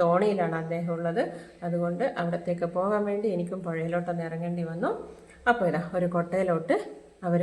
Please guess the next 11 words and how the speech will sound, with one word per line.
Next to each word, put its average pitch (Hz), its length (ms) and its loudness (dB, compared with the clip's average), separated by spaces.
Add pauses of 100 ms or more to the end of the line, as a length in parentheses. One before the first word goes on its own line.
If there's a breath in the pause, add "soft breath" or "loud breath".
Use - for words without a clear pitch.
(120)
മുരുവൊക്കെ 175 480 0 (120)
എടുത്ത് 170 300 -2
വെച്ചിട്ടുണ്ട്. 165 440 -4 (2000 loud breath)
ഇതാണ് 196 360 6
മുരു. 175 200 6 (2250)
എല്ലാവരും 202 440 0
കണ്ടിട്ടുണ്ടാവുമെന്ന് 214 840 4
വിചാരിക്കുന്നു. 208 540 2 (540 loud breath)
അപ്പോൾ 233 180 4 (440)
ഇതെങ്ങനെയാണ്, 233 600 8 (560)
ആ, 180 40 2